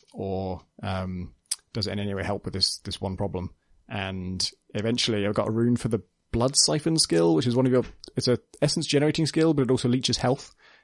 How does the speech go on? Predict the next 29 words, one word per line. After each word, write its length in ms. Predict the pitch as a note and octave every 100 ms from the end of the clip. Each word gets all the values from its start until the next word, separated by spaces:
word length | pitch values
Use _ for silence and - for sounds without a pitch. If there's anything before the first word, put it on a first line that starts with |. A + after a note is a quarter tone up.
| -
And 100 | A#2
because 220 | - D#3+
it 80 | C#3+
leeches 240 | A#2+ A#2
health, 240 | G#2 A2+ A#2
it's 120 | A2
not 140 | A#2+ A#2
as 100 | G#2
good 160 | A#2
at 160 | G2+ -
draining 300 | A2+ G2+ G#2
essence, 460 | A2 F2 F2+ - - G#2
uh, 160 | F#2+ G2
at 80 | G2
generating 340 | G2 F#2 G2
essence 420 | F#2 G2 - - -
as, 180 | F#2+ F#2
like, 140 | F2
the 80 | F#2
basic 380 | G2 - - -
bone 180 | G2+ F#2+
spikes, 420 | - D#2+ - -
which 140 | -
I 60 | G#2
was 120 | F#2+
using. 260 | G2 G2 - - - - - _
Um, 500 | - G2+ G2+ G2 G2+ - _ _ - - _ _ -
uh, 480 | A2 A2 G#2+ G#2 - - -
but 320 | B2+ -